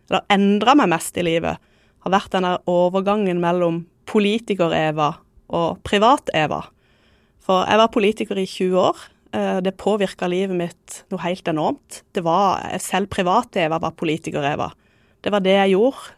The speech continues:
døgnet rundt, og da ble jeg den personen. Eh, jeg identifiserte meg selv som politiker, og jeg tror andre gjorde det. Så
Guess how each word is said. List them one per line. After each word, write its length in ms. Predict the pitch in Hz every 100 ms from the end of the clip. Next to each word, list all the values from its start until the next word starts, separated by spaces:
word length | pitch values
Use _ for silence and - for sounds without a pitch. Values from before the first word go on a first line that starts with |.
| -
døgnet 320 | 196 196 196
rundt, 300 | 185 277 -
og 100 | 208
da 60 | 208
ble 220 | 190 202 240 262
jeg 280 | 147 156 - _ _ _ _ _ _ -
den 200 | 175 175
personen. 480 | 165 170 156 123 170 - _ _ _ -
Eh, 600 | 185 170 165 160 170 - -
jeg 140 | 190 185
identifiserte 640 | 196 - 190 190 202 -
meg 120 | 185 -
selv 380 | - 208 269 -
som 160 | 254
politiker, 480 | 254 254 247 247 262
og 80 | 226
jeg 80 | 190
tror 180 | 202 -
andre 400 | 165 165 170 175
gjorde 240 | - -
det. 60 | - _ _ _ _
Så 100 | -